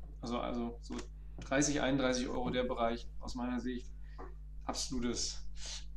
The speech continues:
Stand, zumindest Stand jetzt wäre das ein absolutes Schnäppchen.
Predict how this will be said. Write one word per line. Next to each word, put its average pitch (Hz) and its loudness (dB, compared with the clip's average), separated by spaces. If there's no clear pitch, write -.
Stand, 151 8
zumindest 156 10
Stand 127 8
jetzt 135 10
wäre 143 10
das 127 6
ein 117 -2
absolutes - -2
Schnäppchen. 120 -2